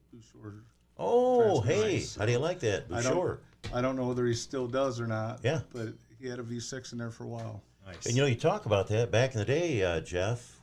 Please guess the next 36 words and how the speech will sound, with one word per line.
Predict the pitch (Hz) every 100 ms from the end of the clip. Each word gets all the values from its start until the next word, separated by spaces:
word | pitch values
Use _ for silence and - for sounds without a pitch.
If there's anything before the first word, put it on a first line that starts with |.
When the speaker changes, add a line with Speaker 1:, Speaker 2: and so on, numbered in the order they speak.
| 90
Speaker 2:
we, | 110 147 156 151 - - -
you | 92 92 170
run | 214
a | 117
Power | 82 78 71
Glide. | 71 69 120
Speaker 1:
Oh, | 117
for | - 113
sure. | - 131 151 127 90
Speaker 2:
We | 110
run | 135 135
a |
Power | 123 123 127 113
Glide. | 117 131 135
They | 110
were | 82
low | 90 113
cost, | - 117 127 123 -
but, | 95 85 - _ _ _ -
you | 120
know, |
you | 117
got | 139
the | 143
cars | 139 123 -
hooked | 120 110
up | 104
so | - 98
good | 92 98 92
today | 90 90 90 90 82
and, | 82 80 78 78 92
and | 85 82
more | 80 101 87
horsepower. | 98 85 - 82 78 76 78 - _ _ _ _ 92
And | 95 90 90 85 82
yet, | 101 110 113